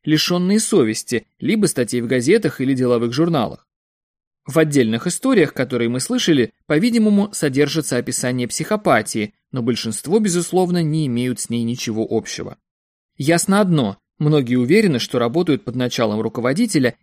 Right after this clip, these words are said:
или рядом с коллегой, пришедшим из ада. По нашим оценкам, примерно один процент людей обладает определёнными психопатическими чертами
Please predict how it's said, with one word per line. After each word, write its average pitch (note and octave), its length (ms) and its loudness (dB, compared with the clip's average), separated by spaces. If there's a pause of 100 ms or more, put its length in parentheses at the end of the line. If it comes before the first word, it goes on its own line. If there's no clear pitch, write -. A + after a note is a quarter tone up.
(120)
или F#3 220 4
рядом D3+ 360 2
с - 100 -4
коллегой, C3+ 520 0 (140)
пришедшим - 500 -2
из D3 240 -4
ада. D#3 360 -2 (720)
По D#3+ 80 2
нашим F#3+ 320 2
оценкам, E3+ 540 0
примерно E3+ 420 0
один D#3+ 340 0
процент B2+ 400 -2
людей D3+ 360 0
обладает C3 520 2
определёнными C3 800 0
психопатическими - 880 -6
чертами C3 560 -2